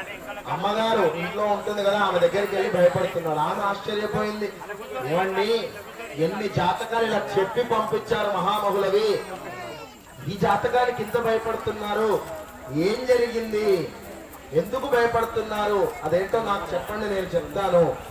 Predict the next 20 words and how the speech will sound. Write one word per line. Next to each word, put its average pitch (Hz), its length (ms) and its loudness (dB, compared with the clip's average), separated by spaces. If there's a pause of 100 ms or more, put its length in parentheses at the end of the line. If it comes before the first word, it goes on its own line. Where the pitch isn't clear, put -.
(240)
అందుకనే 175 280 -2
అప్పుడప్పుడు 190 440 -2
మనం 175 180 -2
హోమ్ 175 300 0
మినిస్టర్ల 185 580 -2
మాట 180 200 -2
వినాలి. 151 380 -2 (880)
అర్థమైందా? 170 460 -2 (400)
ఎంత 170 280 -4
పెద్ద 190 160 -2
మొనగాడైనా 180 640 2
ఒకసారి 185 360 2
హోమ్ 185 180 4
మినిస్టర్ల 180 420 -2
మాటలు 170 320 -2
వింటున్నారు, 156 540 0
ఆడవాళ్ళ 170 320 0
మాట. 139 220 -4 (960)
ఆయన - 260 0
చెప్పాడు, 220 400 4